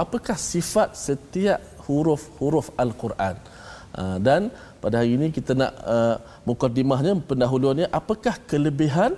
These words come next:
kita belajar ataupun memahami sifat huruf ini. Sudah pastilah yang pertama antaranya dapat membezakan lafaz sebutan bagi huruf yang berkongsi pada makhraj yang sama. Kan ada huruf seperti huruf dal,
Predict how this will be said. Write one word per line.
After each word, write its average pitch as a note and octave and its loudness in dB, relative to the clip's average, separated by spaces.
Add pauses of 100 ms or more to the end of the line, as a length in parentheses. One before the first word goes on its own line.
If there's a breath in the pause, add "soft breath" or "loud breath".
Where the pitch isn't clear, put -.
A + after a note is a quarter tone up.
(420 loud breath)
kita D3+ 2
belajar C#3+ 4
ataupun B2+ -2 (120)
memahami C#3+ 2
sifat - 0
huruf G#2+ -4
ini. F#2 -4 (360 loud breath)
Sudah A#2 0
pastilah C3+ 2
yang B2+ 2
pertama A#2 0
antaranya C#3+ 2 (320 loud breath)
dapat B2 2 (140)
membezakan C3 0
lafaz C#3 0
sebutan C3 0 (400 loud breath)
bagi B2 2
huruf C#3+ 2
yang C3+ 2
berkongsi D#3+ -2
pada C3 2
makhraj B2 -2
yang G#2+ 0
sama. G2 -2
Kan C3 2
ada A2+ 2
huruf A#2 2
seperti - -6
huruf A2+ 0
dal, A2+ 4